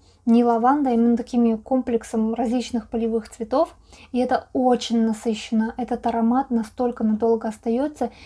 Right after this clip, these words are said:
И у меня в один момент было ощущение, что у меня глаза слезятся от этого запаха. Так что мне лосьон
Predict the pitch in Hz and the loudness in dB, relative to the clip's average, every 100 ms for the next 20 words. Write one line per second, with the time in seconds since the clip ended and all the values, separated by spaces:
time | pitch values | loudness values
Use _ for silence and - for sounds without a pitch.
0 | - - 233 240 233 254 294 302 - 233 | -16 0 4 6 6 4 2 -4 -6 -2
1 | 226 220 247 240 226 - - 220 220 254 | 0 0 0 0 -2 -8 -2 0 2 2
2 | 320 - - 240 240 220 - 269 285 - | -2 -10 -4 -2 -2 -4 -8 -2 -2 -4
3 | - 220 220 240 247 226 220 214 240 - | -2 0 2 2 0 -2 -2 0 -2 -2
4 | 240 214 226 220 - 226 - 240 233 220 | -4 -2 -4 -8 -12 -18 -14 -10 -10 -8
5 | 233 220 220 214 214 - 254 - - - | -8 -6 -6 -8 -12 -14 -16 -18 -18 -6
6 | 247 - - 247 240 240 - - - 240 | -4 -4 -2 0 2 0 -4 -8 0 4
7 | 254 254 233 - 240 233 | 4 4 0 -4 -4 -2